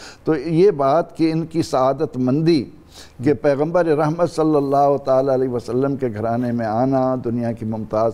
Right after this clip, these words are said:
तरीन खातून बनना, क़यामत के दिन आप सल्लल्लाहु अलैहि वसल्लम के साथ, फिर ये कि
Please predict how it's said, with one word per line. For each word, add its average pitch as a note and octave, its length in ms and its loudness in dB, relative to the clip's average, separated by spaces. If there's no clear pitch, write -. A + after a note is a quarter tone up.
तरीन A#2 340 -2
खातून G#2+ 580 -4
बनना, B2+ 480 -2
क़यामत A2+ 520 -4
के A2+ 80 -2
दिन A#2 220 -4
आप G#2+ 320 -2
सल्लल्लाहु A2 420 0
अलैहि G#2+ 120 -2
वसल्लम A#2 400 -2
के A#2 140 -6
साथ, G#2+ 280 -2
फिर G3+ 120 4
ये F#3 240 4
कि F3 240 -6